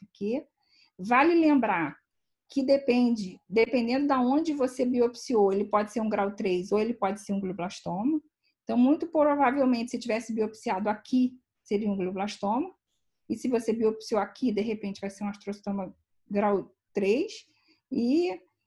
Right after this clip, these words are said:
então, na realidade, se tivesse biopsiado aqui e viesse glioblastoma, esse pa-, esse paciente seria um glioblastoma secundário.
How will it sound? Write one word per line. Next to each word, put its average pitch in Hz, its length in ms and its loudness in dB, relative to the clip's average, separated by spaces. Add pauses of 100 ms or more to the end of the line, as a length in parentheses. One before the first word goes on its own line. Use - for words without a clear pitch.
então, 262 420 2
na 247 200 2
realidade, 247 540 0
se - 100 -20
tivesse 254 320 -2
biopsiado 247 500 0
aqui 220 400 -6 (300)
e 202 80 -2
viesse 220 400 0
glioblastoma, 240 840 -4
esse 247 300 -2
pa-, - 180 -8
esse 208 180 -4
paciente 240 680 -4
seria 247 400 -2
um 277 140 2
glioblastoma 247 880 0
secundário. 233 680 -2